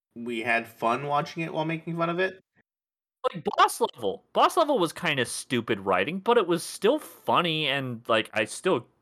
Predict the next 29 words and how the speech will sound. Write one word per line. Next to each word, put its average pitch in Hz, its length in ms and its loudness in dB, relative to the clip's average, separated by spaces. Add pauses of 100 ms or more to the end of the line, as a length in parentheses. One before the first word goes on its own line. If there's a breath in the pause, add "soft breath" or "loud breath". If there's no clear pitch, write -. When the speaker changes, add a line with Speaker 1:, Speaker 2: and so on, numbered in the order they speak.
(360)
Speaker 2:
somewhat 131 340 -2
gave 113 280 2
a - 20 0
shit, - 400 0
and 107 100 -8
the 87 120 -4
action 98 400 -2
was 85 160 -12
good. 92 240 -6
There's 160 240 0
nothing 123 440 -2
redeemable 117 500 -2
Speaker 1:
Well, 190 100 6
yeah, 190 160 2
Speaker 2:
about - 100 4
Speaker 1:
yeah, - 160 0
Speaker 2:
this 139 160 -4
Speaker 1:
that's 151 300 -2
Speaker 2:
movie. 185 100 -6
Speaker 1:
the 180 80 0
thing. 131 160 0
Like, 117 180 -2
usually 220 380 -2
we, 165 280 0
we 127 260 -4
rate 131 340 -2
action 139 380 -2
movies 120 320 -2
where 123 400 -2